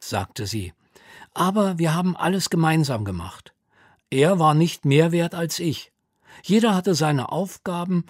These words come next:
und am wohlsten fühlten wir uns, wenn wir uns sehen konnten. Eine Reise ohne ihn hätte ihr keinen Spaß gemacht. Jetzt, wo sie unwiderruflich allein ist, jetzt wird ihr alles doppelt schwer.“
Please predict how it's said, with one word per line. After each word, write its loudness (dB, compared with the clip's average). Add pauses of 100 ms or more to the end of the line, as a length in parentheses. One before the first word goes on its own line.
(280)
und -4
am -4
wohlsten 0
fühlten -2
wir 0
uns, -2 (460)
wenn 2
wir 0
uns -4
sehen -4
konnten. -14 (500)
Eine -4
Reise -2
ohne -4
ihn -2
hätte 0
ihr 0
keinen -2
Spaß -6
gemacht. -12 (680)
Jetzt, -2 (280)
wo -4
sie -6
unwiderruflich 0
allein -2
ist, -8 (340)
jetzt -4
wird -2
ihr -4
alles -4
doppelt -8
schwer.“ -10